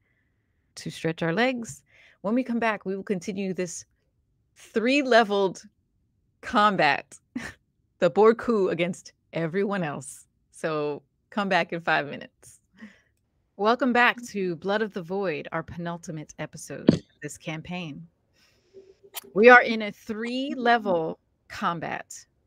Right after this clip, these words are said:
three locations, and our entire crew is engaged.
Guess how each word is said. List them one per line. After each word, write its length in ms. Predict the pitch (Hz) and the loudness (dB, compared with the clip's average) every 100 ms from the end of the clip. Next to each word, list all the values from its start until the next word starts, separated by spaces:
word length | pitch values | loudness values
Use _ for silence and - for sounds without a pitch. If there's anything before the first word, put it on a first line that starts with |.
| _ - | _ -10
three 240 | 214 247 | -4 0
locations, 960 | 233 214 196 170 - 143 139 - - - - | 0 0 -2 -4 -6 -12 -12 -12 -16 -12 -2
and 100 | 175 | 2
our 120 | 170 | 2
entire 520 | 165 180 175 170 170 190 _ - | 0 2 2 2 -2 -10 _ -14
crew 320 | - 175 160 | -6 -4 -4
is 160 | 160 | -6
engaged. 600 | 156 143 143 135 170 - | -8 -8 -8 -8 -12 -20